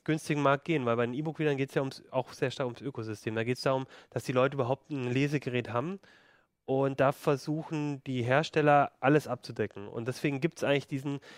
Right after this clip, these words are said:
vor ein paar Jahren, wenn du mich vor ein paar Jahren mit den günstigen Geräten noch gefragt hättest, da wäre der Trackstore dabei gewesen, Otis und so, die ganzen, die sind alle eigentlich raus ausgestiegen aus diesem Markt, weil eben du kannst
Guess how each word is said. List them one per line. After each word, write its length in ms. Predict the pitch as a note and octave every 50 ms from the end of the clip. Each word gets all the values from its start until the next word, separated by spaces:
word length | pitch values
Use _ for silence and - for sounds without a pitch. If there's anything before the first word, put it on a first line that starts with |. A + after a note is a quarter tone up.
| - _
vor 160 | _ - C#3+ C3+
ein 60 | -
paar 160 | C3+ C3+ D3
Jahren, 300 | D3+ C#3+ C#3+ D#3+ F3 F3
wenn 80 | E3 D3
du 40 | D3
mich 120 | D3+ C#3+
vor 100 | - D3
ein 60 | C#3
paar 120 | - C#3 C#3
Jahren 200 | C#3 C#3 D#3 F3
mit 100 | E3+ E3
den 160 | D#3+ D#3 D3
günstigen 400 | D#3+ D#3+ F3+ - - - F3+ E3+
Geräten 400 | D#3+ D3+ D3 D#3+ E3 - - E3+
noch 280 | E3 E3 D#3 - - -
gefragt 400 | E3 D#3 - - D3+ D3+ - -
hättest, 100 | D3+ -
da 160 | C#3 C3+ B2
wäre 140 | C3 B2+ B2+
der 100 | B2+ A#2+
Trackstore 460 | - - D3+ - - - - D3+ D3
dabei 280 | C#3+ C3+ C3 C3 B2+ C3+
gewesen, 220 | C3+ B2+ B2+ B2+ B2+
Otis 460 | - C3+ D3 D#3+ D3+ D3+ D3 - -
und 80 | C#3+
so, 160 | C3 C#3+ C#3 C3+ - - - - _ _ -
die 100 | C#3 C3
ganzen, 220 | D3 C#3+ D3 C#3
die 40 | C#3
sind 120 | D#3 D#3
alle 460 | - D3 E3+ F#3 F#3 F#3 F3+ F3 C#3+ -
eigentlich 500 | C#3+ D3+ D#3+ D#3 D#3 - - - - -
raus 240 | B2+ C#3 D3 - -
ausgestiegen 560 | B2+ C3+ B2+ - - A#2 - - A#2 A2 G#2+
aus 160 | G#2+ A2 -
diesem 160 | - A#2 A2
Markt, 320 | G#2+ G#2+ G#2+ A2+ - _ - - - - - _
weil 180 | - A#2+ B2+ F#2+
eben 400 | C3+ D3 D3+ D3+ D3 D3 C3 - _ _ _ _
du 200 | - D3+ C#3+ C#3+
kannst 360 | - - C#3 D#3 D#3 - -